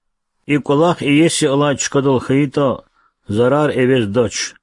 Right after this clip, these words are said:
ამა მალ ყოლახუნ პატალ ფულუნი ყაჩუნ ვას ხეიტა, მალ დინ იესდივ ჰაყი აგაყორუნ ლაზიმია.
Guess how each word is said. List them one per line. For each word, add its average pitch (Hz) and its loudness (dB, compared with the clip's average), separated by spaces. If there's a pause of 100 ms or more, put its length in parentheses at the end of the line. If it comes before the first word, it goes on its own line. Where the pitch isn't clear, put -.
(220)
ამა 123 0
მალ 151 2
ყოლახუნ 131 0
პატალ 123 -2
ფულუნი 135 0
ყაჩუნ 131 -2
ვას 120 0
ხეიტა, 127 0 (680)
მალ 127 2
დინ 135 0
იესდივ 131 0
ჰაყი 110 -2
აგაყორუნ 107 -2
ლაზიმია. 98 -2